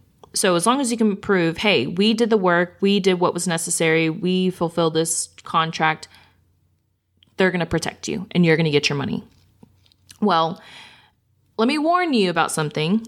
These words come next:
You're only allowed so many chargebacks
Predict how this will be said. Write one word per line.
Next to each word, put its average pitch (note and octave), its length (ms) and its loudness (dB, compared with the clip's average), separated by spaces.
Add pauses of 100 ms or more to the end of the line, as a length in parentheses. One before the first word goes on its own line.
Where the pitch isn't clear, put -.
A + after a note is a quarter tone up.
You're C4+ 460 2
only B3 540 2
allowed E3 600 0
so G#3+ 500 2
many F3+ 500 0
chargebacks - 920 -2